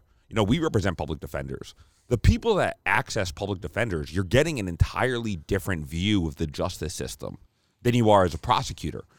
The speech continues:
because you're actually working with people that can't afford a five hundred thousand dollar lawyer. You're working with people that can't afford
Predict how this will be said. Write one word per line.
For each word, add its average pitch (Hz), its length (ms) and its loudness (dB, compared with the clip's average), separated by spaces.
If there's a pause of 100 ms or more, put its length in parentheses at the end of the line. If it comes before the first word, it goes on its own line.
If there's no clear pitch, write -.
(280)
because 120 220 4
you're 131 160 2
actually 135 340 0
working 107 460 0
with 101 160 -4
people 101 260 -2
that 92 140 0
can't 117 300 4
afford 104 640 -2 (840)
a 113 80 0
five 107 460 0
hundred 104 320 -4
thousand 95 320 -2
dollar 87 320 0
lawyer. 82 400 -4
You're 80 160 -4
working 113 320 -4
with 107 140 -2
people 104 200 -6
that 87 120 -6
can't 104 180 -2
afford 104 600 0